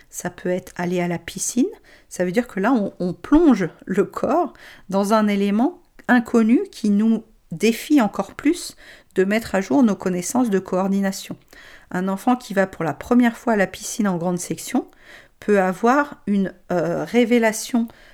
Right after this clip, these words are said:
de la puissance de son corps qui arrive à avancer dans l'eau.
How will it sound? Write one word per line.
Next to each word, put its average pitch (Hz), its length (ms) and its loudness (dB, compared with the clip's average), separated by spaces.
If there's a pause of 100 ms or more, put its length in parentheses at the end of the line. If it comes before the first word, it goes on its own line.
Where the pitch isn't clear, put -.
(160)
de 185 100 -4
la 185 140 0
puissance 202 480 -2
de 185 60 0
son 190 200 -6
corps 202 260 -4
qui - 140 -8
arrive 165 240 -6
à 160 80 -4
avancer 208 480 0
dans 175 180 -4
l'eau. 190 300 0